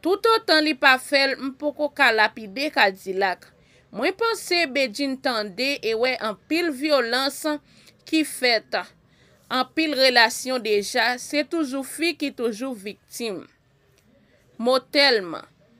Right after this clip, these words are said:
Kounya chwa se, men se demen Bedin li ye. Depi se ta vre, l ap sibi vyolans oubyen li dwe denonse l. L al jwenn èd sipò. Nou kòm fanm ayisyèn,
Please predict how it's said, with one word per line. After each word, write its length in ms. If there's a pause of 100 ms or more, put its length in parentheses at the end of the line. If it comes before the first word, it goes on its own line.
Kounya 540
chwa 440
se, 320
men 400
se 300 (240)
demen 640 (160)
Bedin 680
li 140 (100)
ye. 200
Depi 380
se 260
ta 280
vre, 320
l 160
ap 80
sibi 400
vyolans 680 (560)
oubyen 720 (440)
li 220
dwe 240
denonse 680
l. 160 (100)
L 240
al 220
jwenn 460
èd 340 (140)
sipò. 680 (360)
Nou 180
kòm 340
fanm 380 (160)
ayisyèn, 800